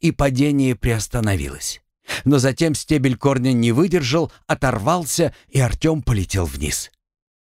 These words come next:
Падение было недолгим, а приземление — мягким.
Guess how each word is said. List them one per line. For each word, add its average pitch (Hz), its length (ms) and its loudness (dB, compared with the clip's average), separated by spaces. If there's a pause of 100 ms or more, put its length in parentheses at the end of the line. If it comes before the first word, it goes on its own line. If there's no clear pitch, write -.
(240)
Падение 143 520 4
было 117 240 2
недолгим, 82 640 0 (160)
а 110 160 2
приземление — 147 920 2
мягким. - 540 -4